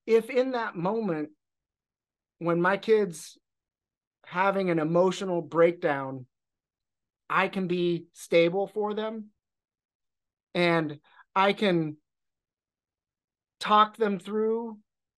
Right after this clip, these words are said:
the experience that they're having,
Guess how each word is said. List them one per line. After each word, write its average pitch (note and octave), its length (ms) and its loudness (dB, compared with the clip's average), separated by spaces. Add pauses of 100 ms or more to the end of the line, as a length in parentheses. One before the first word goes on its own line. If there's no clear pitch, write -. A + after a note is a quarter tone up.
the G3 540 0 (240)
experience A3 580 0
that - 120 -10
they're F3 120 0
having, G3+ 540 -4